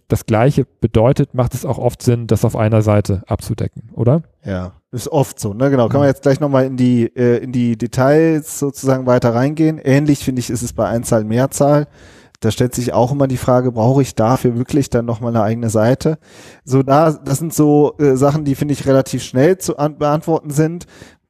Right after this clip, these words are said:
Speaker 2: Aber das Kernproblem ist wirklich bei diesen Oberbegriffen und bei den Teilaspekten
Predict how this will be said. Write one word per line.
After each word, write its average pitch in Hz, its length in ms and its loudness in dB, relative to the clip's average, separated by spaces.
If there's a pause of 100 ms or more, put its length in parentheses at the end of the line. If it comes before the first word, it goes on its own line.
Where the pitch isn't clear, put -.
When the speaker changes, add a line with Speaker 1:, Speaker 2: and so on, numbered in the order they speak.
(140)
Speaker 2:
Aber 127 160 2
das 123 180 0
Kernproblem 147 640 0
ist 135 160 -6
wirklich 139 360 -2
bei 127 100 2
diesen 123 320 -2
Oberbegriffen 143 800 -2
und 120 120 -10
bei 120 120 2
den 113 160 2
Teilaspekten 160 1080 -2